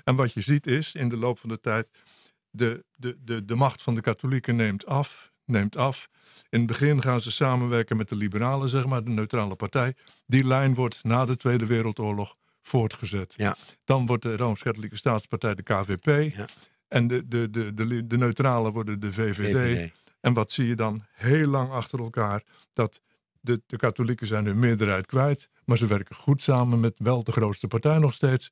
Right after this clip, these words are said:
Speaker 1: maar ze werken heel erg goed samen met, eh, met, met de V V D. Periode na periode na periode. En op een gegeven moment wordt die K V P C D A.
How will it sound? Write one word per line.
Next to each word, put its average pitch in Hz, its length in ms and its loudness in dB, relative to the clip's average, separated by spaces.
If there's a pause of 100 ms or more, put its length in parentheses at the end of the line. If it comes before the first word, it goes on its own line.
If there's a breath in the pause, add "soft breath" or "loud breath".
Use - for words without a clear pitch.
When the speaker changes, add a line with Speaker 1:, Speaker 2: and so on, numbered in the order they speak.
(160 soft breath)
Speaker 1:
maar 104 100 0
ze 110 60 0
werken 101 340 -2
heel 123 280 4
erg 123 180 2
goed 117 220 2
samen 107 380 4
met, 104 260 2
eh, 104 180 2 (640 loud breath)
met, - 300 0
met 117 200 0
de 101 60 -6
V 101 200 2
V 98 360 -4
D. - 40 -12 (960 soft breath)
Periode 123 540 2
na 113 160 4
periode 107 520 0
na 107 140 2
periode. 104 540 0
En 101 100 0
op 90 100 -6
een - 60 -10
gegeven 117 320 2
moment 104 220 4
wordt 107 180 0
die - 80 -10
K 104 240 0
V 98 140 -2
P 101 180 0
C 104 300 2
D 101 160 0
A. 120 320 2